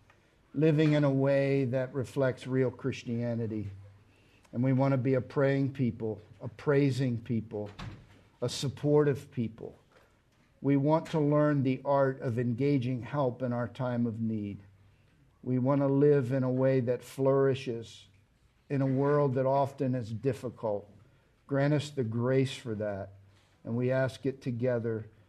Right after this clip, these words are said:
in Jesus' name for the glory of God. Your will be done.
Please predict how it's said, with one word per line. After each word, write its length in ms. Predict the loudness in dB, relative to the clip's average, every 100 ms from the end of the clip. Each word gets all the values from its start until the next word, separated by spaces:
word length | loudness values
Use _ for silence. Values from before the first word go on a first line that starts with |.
| _ _ _ -4
in 180 | -2 0
Jesus' 480 | 2 2 0 -4
name 400 | -2 -2 -4 -6
for 180 | -8 -8
the 120 | -6
glory 480 | -4 -2 0 0 0
of 160 | -2 -2
God. 420 | -2 -2 -4 -8 -8
Your 180 | -4 -4
will 260 | -2 0 0
be 200 | 0 -2
done. 440 | -2 -4 -4 -6